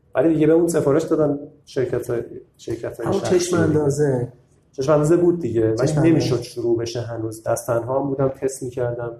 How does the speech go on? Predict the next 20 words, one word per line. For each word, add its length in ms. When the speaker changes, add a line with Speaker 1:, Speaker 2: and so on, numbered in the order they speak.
Speaker 1:
کد 260
می‌زدم، 380
ولی 160
چیزی 260
تهش 280
در 220
نمی‌اومد، 600
اتفاقی 380
نمی‌افتاد. 500
همون 120
کارهای 240
دیگه 180
رو 100
انجام 240
می‌دادیم 260
تو 100
شرکت 380
تا 60
اینکه، 300
اه... 180